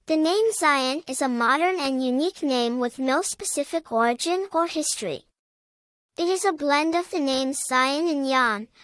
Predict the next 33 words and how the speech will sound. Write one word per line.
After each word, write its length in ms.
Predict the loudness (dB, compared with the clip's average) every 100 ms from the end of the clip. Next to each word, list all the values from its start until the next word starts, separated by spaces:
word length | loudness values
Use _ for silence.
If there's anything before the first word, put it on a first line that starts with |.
| _
which 220 | -4 -2
have 260 | -2 -2 -4
different 400 | -4 -2 -2 0
origins. 800 | 2 0 -2 -8 -10 -12 -14 -14 _ _ _ _ _ _ _ _ 0
Zion 440 | 2 2 0 -2
is 160 | -2 -2
a 80 | -2
variant 560 | 0 0 0 0 -2
of 160 | -2 -4
the 180 | -6 -2
Arabic 460 | -2 0 -2 -4
name 300 | -2 -2 -2
Zayn, 480 | -2 -2 -2 -2 -6 -10 _
meaning 420 | -4 -2 0 -2 -6 _
beauty 420 | -6 -4 -2 -2 -2 -6 _
or 180 | -4 -4 _
grace, 520 | -2 0 -2 -4 -10 -14 -20 _
while 180 | 0 0
Yan 400 | 2 2 2 0
is 160 | 0
a 80 | -2
Breton 420 | 0 -2 -2 -2 0
and 120 | -2
French 400 | -2 -2 -2 -4
form 320 | -2 -2 0
of 140 | -4 -2
the 100 | -2
name 360 | 0 -2 -4
John, 420 | -2 0 0 -2 -8 -14 -6
meaning 440 | -2 0 -2 -4 -8
God 320 | -2 0 2 0
is 180 | -2
gracious. 760 | -2 0 0 -2 -6 -8 -10